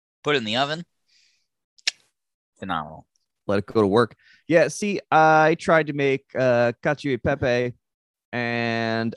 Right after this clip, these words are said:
Speaker 2: I made several mistakes. And you can't really mess it up too bad because it's a four-ingredient dish. Um,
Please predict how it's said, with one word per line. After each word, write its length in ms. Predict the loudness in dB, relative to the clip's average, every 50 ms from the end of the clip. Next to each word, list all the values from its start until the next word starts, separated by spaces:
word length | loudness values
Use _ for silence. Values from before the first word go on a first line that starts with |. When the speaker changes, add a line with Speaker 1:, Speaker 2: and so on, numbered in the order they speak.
| -6 -2
Speaker 2:
I 400 | 0 2 2 2 2 2 0 -2
made 360 | 0 0 0 2 0 0 -4 -8
several 520 | -12 -4 0 0 0 0 0 0 -2 0
mistakes. 540 | 0 -2 -4 -2 -2 0 0 -2 -4 -6 -6 -4
And 140 | -4 -4
you 60 | -4 -4
can't 220 | -4 -4 -4 -2
really 260 | -2 0 0 0 0
mess 300 | 0 0 0 0 0 0
it 60 | 0 0
up 140 | 0 -2 -4
too 180 | -8 -8 -2
bad 240 | 0 2 2 2 2
because 220 | 0 -2 -4 -4 -4
it's 140 | -4 -6 -8
a 40 |
four-ingredient 1040 | -10 -10 -8 -4 -2 0 2 2 2 2 0 -2 -2 -2 -2 -2 -2 -4 -4 -6 -6 -10 _ _ _ _ _ _ _ _ _ _ _ _ _ _ _ _ _ _
dish. 400 | 0 2 2 2 2 -2 -8 -18 _ _ _ _ _ _ _ _ _ _ -4
Um, 640 | -2 0 2 2 2 2 2 0 0 -2 -6 -8